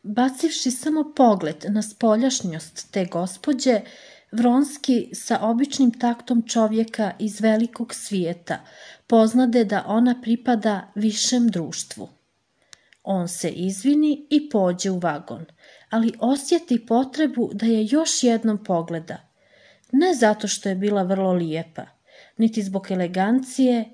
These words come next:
i skromne gracije koja se ogledala u cijeloj njenoj pojavi, već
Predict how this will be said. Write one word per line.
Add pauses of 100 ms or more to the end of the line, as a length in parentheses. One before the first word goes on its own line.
i
skromne
gracije
koja
se
ogledala
u
cijeloj
njenoj
pojavi, (640)
već